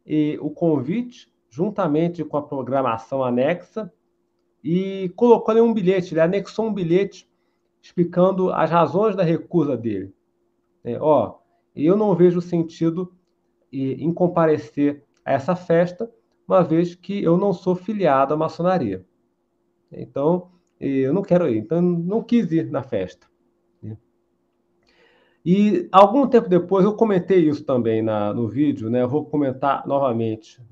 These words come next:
Depois de-, eu vou dar até as fontes, né? Como que eu cheguei nessa informação. Tá tudo em francês. E já no exílio, na França, quando, depois da proclamação da República, e o Conde Deu,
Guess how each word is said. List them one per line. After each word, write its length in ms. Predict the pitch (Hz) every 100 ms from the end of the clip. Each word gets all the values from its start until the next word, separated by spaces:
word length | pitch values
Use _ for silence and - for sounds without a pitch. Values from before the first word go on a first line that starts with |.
| - -
Depois 420 | 123 156 247 254
de-, 140 | 233 - _ -
eu 140 | 156
vou 120 | 160
dar 140 | 180 185
até 180 | 180 220
as 120 | -
fontes, 460 | - 160 139 135
né? 120 | 143 135
Como 180 | 180
que 100 | 175
eu 40 | 175
cheguei 320 | - 139 147
nessa 200 | 143 143
informação. 720 | 135 143 135 120 - 127 120 _ _ _
Tá 120 | 143
tudo 180 | - 214
em 60 | 269
francês. 600 | 247 233 - 98 92 - _ _ _ _ _ _ -
E 460 | 135 135 135 135 127
já 220 | 208 285
no 100 | 262
exílio, 680 | 190 117 139 196 127 95 - _ _ _ _ _ _
na 160 | 123 135
França, 640 | - 165 185 165 - 101 101 _ _ _ _ _ _ _ -
quando, 420 | 135 143 135 120
depois 420 | 127 143 185 208
da 120 | 175 165
proclamação 520 | 160 147 135 127 131
da 60 |
República, 640 | 120 117 - 175 175 120 117 _ _ _ _ _
e 260 | 135 143 143
o 140 | 160
Conde 380 | 170 208 226 208
Deu, 480 | 143 160 190 214